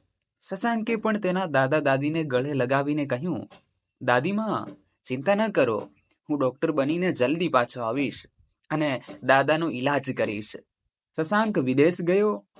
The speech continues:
ચાર વર્ષનો અભ્યાસ કરીને આજે તે ભારત પરત ફરી રહ્યો છે, તે પણ દિલ્હીની જાણીતી હોસ્પિટલમાં ડોક્ટર બનીને.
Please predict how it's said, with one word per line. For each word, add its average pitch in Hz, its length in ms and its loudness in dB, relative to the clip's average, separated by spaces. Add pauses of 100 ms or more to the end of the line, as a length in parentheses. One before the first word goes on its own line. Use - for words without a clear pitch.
(240)
ચાર 170 280 2
વર્ષનો 185 360 0
અભ્યાસ 131 480 -2
કરીને 170 460 0
આજે 139 280 -2
તે 175 120 -4
ભારત 131 420 -2
પરત 160 320 0
ફરી 135 260 -4
રહ્યો 113 280 -6
છે, 113 200 -12 (1160)
તે 196 140 4
પણ 220 220 -2
દિલ્હીની 180 480 0
જાણીતી 156 420 0
હોસ્પિટલમાં 135 840 0
ડોક્ટર 135 400 0
બનીને. 110 400 -2